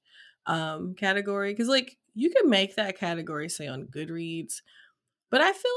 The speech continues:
like, I don't know, I don't like how it's handled. I feel like it should have its own subsection, because sometimes I look back and I'm like, "How come I haven't read more books?" I'm like, "What have, where have," I'm like, "I thought I've been reading more than this," you know, whatever this is.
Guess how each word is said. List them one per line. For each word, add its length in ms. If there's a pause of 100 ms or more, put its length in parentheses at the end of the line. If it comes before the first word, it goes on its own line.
like, 200
I 40
don't 180
know, 120
I 120
don't 160
like 160
how 220
it's 160
handled. 420
I 60
feel 160
like 120
it 60
should 160
have 220
its 160
own 160
subsection, 640
because 260
sometimes 320
I 80
look 240
back 320
and 80
I'm 120
like, 280 (440)
"How 100
come 220
I 180
haven't 240
read 240
more 140
books?" 500 (240)
I'm 100
like, 200
"What 180 (120)
have, 80
where 160 (200)
have," 80 (180)
I'm 160
like, 200
"I 260
thought 160 (140)
I've 60
been 200
reading 320
more 180
than 220
this," 440 (140)
you 120
know, 120
whatever 380
this 240
is. 280